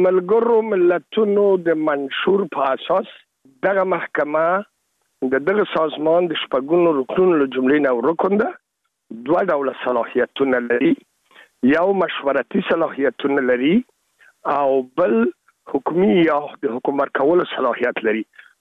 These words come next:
د حکم ورکولو صلاحیت یوازې په مدني مسایلو پورې اړه لري. په نورو مسایلو کې مشورتي حالت لري. بنان دغه پریکړه چې کوي، مشورتي حالت لري او د دغه پریکړې له مخې باید دا محکمه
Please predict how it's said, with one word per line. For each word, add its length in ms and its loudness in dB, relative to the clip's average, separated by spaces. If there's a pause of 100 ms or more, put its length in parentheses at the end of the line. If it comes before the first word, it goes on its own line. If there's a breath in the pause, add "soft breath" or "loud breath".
د 100 4
حکم 240 -2
ورکولو 520 0
صلاحیت 460 0
یوازې 640 0
په 80 -2
مدني 920 -2 (440 loud breath)
مسایلو 460 0
پورې 260 0 (140)
اړه 100 0
لري. 340 0 (540 soft breath)
په 80 -2
نورو 220 2
مسایلو 520 -2
کې 160 -6
مشورتي 600 -2
حالت 340 -4
لري. 240 -6 (460 loud breath)
بنان 300 0
دغه 260 -2 (220)
پریکړه 400 0
چې 220 -16
کوي، 400 2 (340 soft breath)
مشورتي 600 0
حالت 380 0
لري 320 2 (500)
او 140 2
د 80 -8
دغه 260 -2
پریکړې 420 -2
له 60 0
مخې 280 -2
باید 240 0
دا 100 -2
محکمه 440 -2